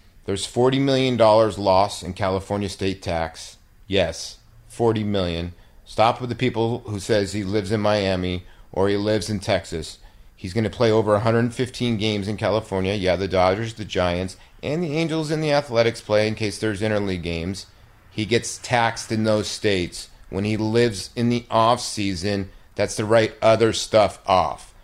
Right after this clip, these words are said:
So forty million is gonna go to the state of California. Now, I know he's not worried about that. That's not even including federal. So is the sell job blackjack, "Hey, Manny, come on. Make this sign. Let's make a point.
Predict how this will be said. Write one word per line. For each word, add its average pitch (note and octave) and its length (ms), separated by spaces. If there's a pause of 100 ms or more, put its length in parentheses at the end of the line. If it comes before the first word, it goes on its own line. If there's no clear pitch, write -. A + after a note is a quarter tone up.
(200)
So - 180
forty D#3 440
million C3+ 340
is G#2 140
gonna G#2+ 160
go G#2 160
to G2 40
the F#2 100
state F#2 440 (580)
of D#2+ 200
California. B1+ 640 (340)
Now, A2 260
I D#3+ 120
know F#3+ 120
he's A#2+ 140
not G#2+ 160
worried G#2 200
about E2+ 280
that. D#2 260
That's B2+ 240
not B2+ 160
even G2+ 220
including F#2 460
federal. G1+ 420 (960)
So C3+ 280
is A#2+ 220
the B2+ 80
sell D3+ 320
job C#3+ 300
blackjack, C3+ 560
"Hey, A2 300 (380)
Manny, G2+ 360
come A2 200
on. F2+ 280 (640)
Make F2+ 240
this C#3 180
sign. G2+ 400
Let's F2 160
make F2+ 180
a B2+ 60
point. G2+ 440